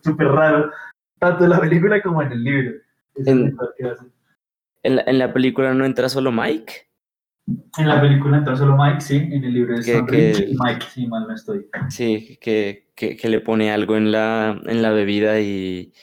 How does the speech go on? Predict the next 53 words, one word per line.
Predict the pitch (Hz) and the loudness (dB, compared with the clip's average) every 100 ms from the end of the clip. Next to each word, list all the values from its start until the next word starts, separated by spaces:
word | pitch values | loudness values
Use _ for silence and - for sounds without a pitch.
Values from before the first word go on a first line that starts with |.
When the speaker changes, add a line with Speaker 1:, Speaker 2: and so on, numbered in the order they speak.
| _ _ | _ _
Speaker 2:
y | 101 104 | -4 -2
el | 98 | -2
man | 98 98 | -4 -4
empieza | - 104 | -4 -6
a | 95 | -4
tener | 107 98 | -4 -4
como | - 107 | -4 -4
un | 107 101 | -4 -4
viaje | 90 92 110 | -2 -2 -2
de | 101 | 0
viaje | 95 98 113 - - 131 - 156 - | 0 -2 -4 -4 -2 -2 -4 -10 -10
<laughs> | - - - | -12 -2 2
Speaker 1:
Ah, | 175 | 4
Speaker 2:
ahí | - - | 2 2
todo | - | 2
Speaker 1:
eh, | |
sí, | - | 2
Speaker 2:
extraño. | - - - | 2 4 4
Speaker 1:
claro, | 165 165 | 4 2
en | 143 | 2
la | 139 | 2
película | 143 151 | 2 2
son | 175 170 151 | 2 0 2
Mike | 175 180 - | 2 2 0
y | 165 | -2
Bill | 233 247 | 0 2
y | |
es | 160 | 2
como | - 147 | 2 0
un | 156 139 | 0 0
viaje. | 139 135 - 101 - - _ | 2 2 0 -6 -14 -20 _
En | 123 123 | -6 -2
la, | 123 120 120 117 113 - - 143 | 0 0 0 -4 -6 -12 -14 -2
o | |
sea, | 139 | 0
literal, | 127 127 113 | 0 -2 -4
es | - | -2
como | 135 143 | 2 4
un, | 135 131 - 143 | 4 0 -4 -2
una | 131 123 - | -2 -2 -8
cosa | - 127 131 | -8 -4 0
mental. | 135 127 117 110 - - _ _ _ | 2 0 -4 -6 -10 -20 _ _ _
En | 131 135 | -2 2
el | 180 | 4
Speaker 2:
Sí. | 202 185 | 6 6
Speaker 1:
libro, | 160 170 - - _ | 6 2 -2 -14 _
si | _ - 151 | _ -2 2
no, | 156 151 160 - | 4 2 0 -6
si | - 165 | -8 -6
no, | 147 | -6
es | - | -6
que | 180 | -2
también | 185 170 139 | 0 2 2